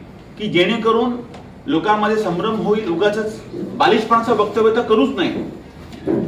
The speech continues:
का त्यांनी जे काही मुद्दे सांगितले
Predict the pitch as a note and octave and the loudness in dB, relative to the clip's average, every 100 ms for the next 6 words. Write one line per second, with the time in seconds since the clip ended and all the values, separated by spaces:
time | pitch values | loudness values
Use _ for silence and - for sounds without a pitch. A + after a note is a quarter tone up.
0 | - - - - - - - - F#3 G#3+ | -6 -10 -6 -6 -4 -4 -4 -4 2 4
1 | B3+ A3+ - - A#3+ - B3 G3+ G3+ F3+ | 4 0 2 2 2 0 0 0 -2 2
2 | B3 A3 G3 A#3 G3+ | 2 2 0 0 0